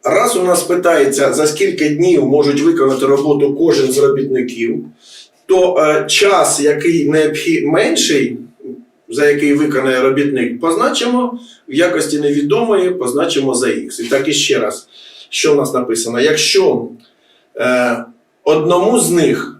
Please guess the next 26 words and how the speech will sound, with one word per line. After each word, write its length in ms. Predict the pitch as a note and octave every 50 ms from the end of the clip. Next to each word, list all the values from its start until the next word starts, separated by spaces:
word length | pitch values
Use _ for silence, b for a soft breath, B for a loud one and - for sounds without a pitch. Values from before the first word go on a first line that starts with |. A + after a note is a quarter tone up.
| _
ну, 240 | C#3+ E3+ G3+ G3+ -
для 220 | - D3 E3+ E3+ E3+
домовленості, 720 | E3 E3 E3+ F#3+ G#3 F#3+ E3+ D#3+ D#3 D3+ C#3+ D3 C#3+ C#3+
для 200 | C#3+ C#3 D3+ D3+
однозначності 720 | D3+ D3+ D3 C#3+ D3+ F3+ F3+ F3+ - D3+ C#3+ D3 D3 D3 C3+
будемо 360 | C#3+ D#3 D3+ D3+ D3+ D3 C#3+
вважати, 440 | C#3+ C#3 D3 C#3+ D3 D#3 D3 C#3 C#3
якщо 240 | B2+ B2+ - C#3+ C#3+
написано 560 | C#3+ C3+ C3+ D3+ C#3 C#3+ D3+ D3 C#3+ C#3+ -
одному, 440 | D3+ D3 C#3+ D3+ D3 D#3 E3+ F#3 E3+
що 200 | - - C3 -
це 120 | - -
першому, 640 | - - D3 C3+ B2+ - - - - - - - - -
хоча 300 | _ - C3 C3+ D3 D3
це 200 | C#3+ - D3 C3+
не 100 | C3 B2+
обов'язково, 640 | B2 A#2+ B2 B2 A#2 A#2+ A#2+ B2 A#2+ A#2+ - G2+ A#2 C3+
ну, 80 | D3
будемо 320 | D3 D3 B2+ B2 B2+ B2+ B2
так, 300 | B2 C3+ B2+ - - A2+
для 120 | A#2+ C3
себе. 400 | C3 - B2+ G#2+ G#2 - - - - B B B B B B B B B
Е, 340 | - - - - - - - -
першому 600 | - F3+ F3 D#3+ C#3+ - - D3 C3+ C#3 C#3 C#3
з 180 | C#3 B2 C#3+ D#3+
них 420 | F#3+ G#3+ - - - - - b